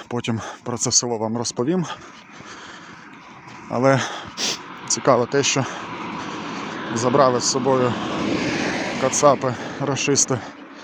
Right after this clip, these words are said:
Е, за офіційними даними, дві людини, це цивільних, були тут вбиті, катовані. Пройшов центр села, і в нас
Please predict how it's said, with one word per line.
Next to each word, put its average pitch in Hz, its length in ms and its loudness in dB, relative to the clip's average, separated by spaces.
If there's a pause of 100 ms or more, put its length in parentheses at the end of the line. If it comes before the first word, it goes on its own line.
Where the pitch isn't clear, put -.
(920)
Е, 117 220 0 (680)
за 135 180 4
офіційними 123 520 4
даними, 120 380 6 (240)
дві 120 340 0
людини, 123 400 4 (1000)
це 101 160 4
цивільних, 139 560 4 (580)
були 113 220 6
тут 110 180 0 (220)
вбиті, 117 580 4 (220)
катовані. 131 600 4 (680)
Пройшов 117 440 0
центр 117 380 -2
села, 139 360 2 (120)
і 117 80 -8
в 110 80 -8
нас 120 300 0